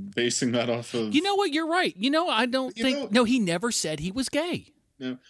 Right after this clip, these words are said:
Speaker 1: but
Speaker 2: He
Speaker 1: you,
Speaker 2: did
Speaker 1: but you
Speaker 2: say
Speaker 1: know
Speaker 2: he tried to kill himself and stuff because he felt weird and different. He never said it was because of being gay.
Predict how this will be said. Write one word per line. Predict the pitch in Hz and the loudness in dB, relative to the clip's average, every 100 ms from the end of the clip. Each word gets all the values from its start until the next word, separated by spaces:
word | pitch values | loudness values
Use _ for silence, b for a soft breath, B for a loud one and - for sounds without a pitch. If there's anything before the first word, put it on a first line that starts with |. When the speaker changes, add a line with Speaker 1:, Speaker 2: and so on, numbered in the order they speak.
| b | b
Speaker 1:
but | 151 | 0
Speaker 2:
He | 196 | 2
Speaker 1:
you, | 175 | 4
Speaker 2:
did | 240 | 2
Speaker 1:
but | |
you | 339 | 4
Speaker 2:
say | 339 269 | 4 4
Speaker 1:
know | |
Speaker 2:
he | 233 | 2
tried | 220 214 | 2 0
to | 190 | 0
kill | - 294 | -2 -2
himself | 294 185 190 147 | -2 -2 -2 -2
and | 151 | -4
stuff | - 151 160 - - | -2 -2 -4 -6 -2
because | 196 202 190 | 0 2 0
he | 208 | -2
felt | 190 180 139 | 0 -2 0
weird | 143 147 | 0 0
and | 170 | -2
different. | 180 285 175 131 | -2 -4 -6 -4
He | 196 | -2
never | 180 151 220 | 0 0 -2
said | - 208 | -2 -2
it | 226 | -2
was | 214 | -2
because | 202 160 156 | -4 -2 -4
of | 170 | -2
being | 175 196 | -2 -2
gay. | 254 247 | -2 -2